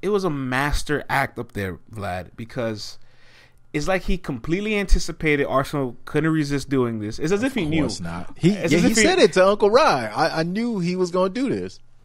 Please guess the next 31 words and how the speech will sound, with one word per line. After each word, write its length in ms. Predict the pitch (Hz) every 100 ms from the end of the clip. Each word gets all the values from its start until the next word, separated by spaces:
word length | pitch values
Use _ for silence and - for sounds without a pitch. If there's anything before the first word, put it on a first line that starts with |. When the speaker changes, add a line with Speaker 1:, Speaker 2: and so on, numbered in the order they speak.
| - 147
Speaker 1:
He's, 200 | 202 143
he 220 | 151 175
said, 180 | 170 127
"I 60 |
knew 120 | 135 185
he 100 | 240
was 100 | 220
gonna 180 | 214
do 180 | 180 165
this. 140 | 165 156
He 80 | 147
got 220 | 185 202
this 120 | 190
footage. 320 | - 170 156
He 80 | 143
couldn't 260 | 117 208 202
help 200 | 180 165
himself, 400 | 156 - 151 147
so 160 | 147 117
I 160 | 156
prepared 400 | 180 151 - 143
a 40 | 123
round." 440 | 131 127 113 110 - - -
And 140 | 127
I, 120 | 165
my 180 | 139 180
conspiracy 580 | 220 170 160 143 135 131
is 100 | 123
T-Top 420 | - - - 107
said, 160 | - 107
"I, 180 | 90